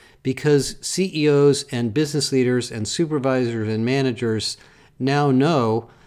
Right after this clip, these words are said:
that if we don't take care of the people, they are not gonna come back to work, or they're not gonna show up at work,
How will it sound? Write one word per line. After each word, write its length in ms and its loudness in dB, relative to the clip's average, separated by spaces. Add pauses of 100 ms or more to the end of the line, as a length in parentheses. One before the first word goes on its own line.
(180)
that 120 0
if 120 0
we 80 2
don't 220 2
take 220 -2
care 260 2
of 140 -2
the 80 -2
people, 640 -2 (280)
they 120 2
are 120 4
not 200 2
gonna 160 -2
come 160 -4
back 260 -4
to 100 -8
work, 400 -8
or 120 0
they're 140 2
not 160 0
gonna 160 -2
show 280 0
up 200 2
at 120 -4
work, 300 -6